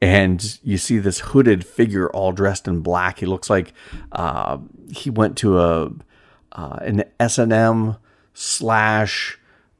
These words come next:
uh, Renaissance Fair shop and bought all the black leathery stuff. And it's, it's Pat <laughs> who's, who's got, who's got some highlights. He got his hair did, uh, <laughs> and he looks, he looks different.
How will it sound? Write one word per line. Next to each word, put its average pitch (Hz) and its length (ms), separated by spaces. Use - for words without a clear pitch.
uh, 92 360
Renaissance 98 680
Fair 95 280
shop 87 440
and 87 240
bought 98 200
all 92 220
the 85 80
black 87 540
leathery 104 460
stuff. - 520
And 104 400
it's, - 640
it's - 240
Pat - 500
<laughs> - 60
who's, - 480
who's 165 200
got, 135 380
who's 120 120
got 180 220
some 120 120
highlights. 117 580
He 123 120
got 131 160
his 123 140
hair 143 200
did, 90 340
uh, 95 400
<laughs> - 80
and 117 360
he - 140
looks, 127 320
he 120 160
looks 156 200
different. 120 560